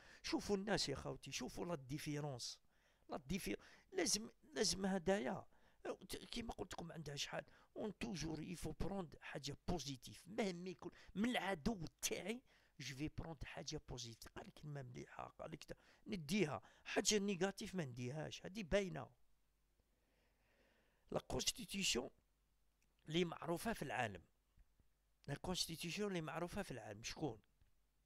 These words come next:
لي دروا دو لوم، حقوق الانسان. هايدا الحقوق الانسان، لارتيكل ان، واش يقول؟ مين حاول لارتيكل ان؟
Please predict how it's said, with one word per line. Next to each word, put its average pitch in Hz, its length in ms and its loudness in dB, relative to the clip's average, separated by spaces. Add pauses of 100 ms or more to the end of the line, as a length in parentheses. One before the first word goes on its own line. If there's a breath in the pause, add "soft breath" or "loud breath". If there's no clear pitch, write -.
(1000)
لي 226 140 -4
دروا 180 300 0
دو 131 140 -4
لوم، 117 160 -4 (760)
حقوق - 440 2
الانسان. 190 460 0 (1300)
هايدا 151 380 -2 (960 loud breath)
الحقوق - 500 4
الانسان، 160 580 4
لارتيكل 180 560 -4
ان، 113 260 -6 (960)
واش - 240 4
يقول؟ - 320 -4 (640 soft breath)
مين 277 280 6
حاول 202 360 6
لارتيكل - 480 -4
ان؟ - 140 -12